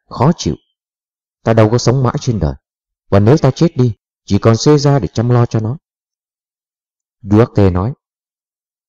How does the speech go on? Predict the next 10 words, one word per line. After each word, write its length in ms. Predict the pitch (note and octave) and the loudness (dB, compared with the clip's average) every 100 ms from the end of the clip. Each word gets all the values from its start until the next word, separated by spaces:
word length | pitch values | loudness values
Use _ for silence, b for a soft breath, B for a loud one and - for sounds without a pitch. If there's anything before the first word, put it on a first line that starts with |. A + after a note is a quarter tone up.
| _ _ | _ _
"Tiểu 200 | G#2 F2+ | 0 2
thư 300 | E2 A#2+ A#2+ - - | 4 4 4 0 -2
có 120 | C3+ | 0
vẻ 160 | A#2 D#2 | 2 0
đang 160 | A2 | 0
sống 200 | A2+ A#2+ | 0 0
yên 180 | A#2 C3 | 2 2
lành 260 | G#2+ E2+ E2 | 2 0 0
với 100 | A#2 | 0
Geoffrey 480 | A#2+ A2+ - G#2+ | 2 0 0 0